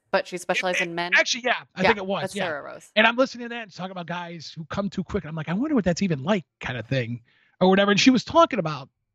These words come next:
Speaker 2: uh, like, guys not knowing what to do or whatever. And I,
Speaker 1: Mm-hmm.
Speaker 2: again, I was, I just never wanted to be the guy that girls were like, but this guy doesn't know. Or th-, what annoys me the most is,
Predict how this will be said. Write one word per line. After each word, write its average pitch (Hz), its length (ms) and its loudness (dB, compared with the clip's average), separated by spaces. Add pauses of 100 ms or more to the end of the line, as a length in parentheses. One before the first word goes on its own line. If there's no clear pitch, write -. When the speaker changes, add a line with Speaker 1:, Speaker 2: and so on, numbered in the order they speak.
Speaker 2:
uh, 131 240 -4 (360)
like, 127 260 -8
guys 156 280 4
not 175 220 2 (140)
knowing 170 720 4
what 147 300 4
to 151 100 0
do 170 220 6
or 165 200 2
whatever. 180 340 6
And 175 100 2
I, 165 80 0
Speaker 1:
Mm-hmm. - 100 -4
Speaker 2:
again, 277 260 6
I 233 100 4
was, 214 200 0
I 240 140 6
just 285 180 0
never 294 200 6
wanted 240 220 6
to 202 60 0
be 233 140 2
the 208 80 4
guy 208 300 2
that 170 200 -8
girls 190 240 4
were 185 80 0
like, 165 200 -6 (280)
but 117 100 -6
this 170 120 4
guy 110 200 -4
doesn't 139 320 0
know. 151 120 2
Or 233 400 8
th-, 196 100 -14 (240)
what 269 160 4
annoys 302 340 6
me 294 80 0
the 247 80 6
most 226 240 6
is, 151 60 -16